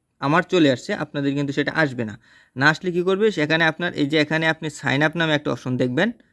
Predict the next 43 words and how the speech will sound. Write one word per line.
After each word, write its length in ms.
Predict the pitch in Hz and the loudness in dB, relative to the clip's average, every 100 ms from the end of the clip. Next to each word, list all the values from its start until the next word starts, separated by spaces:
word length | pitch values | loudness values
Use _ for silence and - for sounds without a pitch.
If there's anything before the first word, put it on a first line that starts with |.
| _ | _
আপনার 420 | - 147 180 185 151 | -10 -4 0 0 2
যখন 300 | 147 147 139 | 0 0 -2
আপনি 180 | 135 139 | -2 -2
নতুনভাবে 420 | 147 170 139 131 | -2 0 0 0
যখন 180 | 131 127 | 0 0
এটা 140 | 127 | 0
ইনস্টল 300 | 123 - 135 | -2 -2 0
দেবেন, 180 | 139 180 | 2 0
তখন 240 | 165 139 | 0 -2
সাইন 260 | 135 131 135 | -2 0 2
আপে 240 | 135 156 214 _ _ _ | 2 0 -2 _ _ _
ট্যাপ 160 | 139 135 - | 0 0 0
করে 160 | 131 | 0
একটা 200 | 147 - | 0 0
Google 240 | 131 131 143 | 0 4 4
অ্যাকাউন্ট 300 | 143 151 143 | 4 0 -2
অ্যাড 120 | 139 | -2
করে 140 | 160 | -2
দেবেন, 240 | 170 240 190 | 0 0 -2
বাস 200 | 131 - | -4 -6
আপনার 240 | 127 127 | -8 -8
কাজ 200 | 127 123 | -6 -8
শেষ। 260 | - 117 - - | -6 -8 -8 -2
তারপরে 480 | 139 135 170 185 | -2 0 2 2
কিন্তু 220 | 220 208 208 | 2 0 2
এরকম 300 | 143 139 135 | 2 2 -2
একটা 260 | - 208 - _ _ - | -2 -4 -6 _ _ -10
ইন্টারফেস 400 | 147 147 131 131 | -2 0 0 0
নিয়ে 140 | 147 | 2
আসবে 240 | 135 131 196 | 2 2 2
এবং 180 | 143 143 | 2 2
আপনি 220 | 139 151 | 0 -2
এই 180 | - 147 | -2 0
যে 80 | 151 | 0
এখানে 440 | 135 135 151 185 294 _ _ _ - | 0 0 0 0 -2 _ _ _ -10
আপনি 220 | 135 143 | -2 2
যে 160 | 139 | 2
কমান্ডগুলো 560 | 175 143 143 156 175 180 | 2 2 0 2 0 2
দেবেন, 240 | 170 220 | 2 0
সেই 180 | 254 170 | 0 0
অনুযায়ী 320 | 147 143 139 | 2 4 4
ওরা 220 | 139 135 143 | 4 2 0
একটা 340 | 143 180 | -2 -6